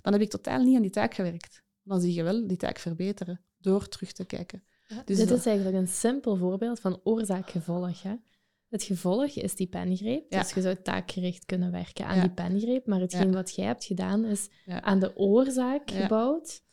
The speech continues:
Speaker 2: waarbij
Speaker 1: Ja.
Speaker 2: dat je dan eigenlijk aan die, eh, die grijpreflex
Speaker 1: Ja.
Speaker 2: werkt.
Speaker 1: Ja.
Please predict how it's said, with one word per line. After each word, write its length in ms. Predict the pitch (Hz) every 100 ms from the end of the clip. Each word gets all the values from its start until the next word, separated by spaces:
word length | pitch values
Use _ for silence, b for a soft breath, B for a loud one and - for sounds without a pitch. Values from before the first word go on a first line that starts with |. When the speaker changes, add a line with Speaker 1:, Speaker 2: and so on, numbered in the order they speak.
| _ _ _ _
Speaker 2:
waarbij 340 | 190 185 180
Speaker 1:
Ja. 60 | 208
Speaker 2:
dat 180 | 247 240
je 80 | 185
dan 140 | 180
eigenlijk 460 | 185 202 214 196 -
aan 200 | 196 185
die, 300 | 185 180 175
eh, 180 | 170 170
die 200 | 180 185
grijpreflex 800 | 175 170 190 190 196 185 180 -
Speaker 1:
Ja. 140 | 185 185
Speaker 2:
werkt. 160 | 208
Speaker 1:
Ja. 120 | 190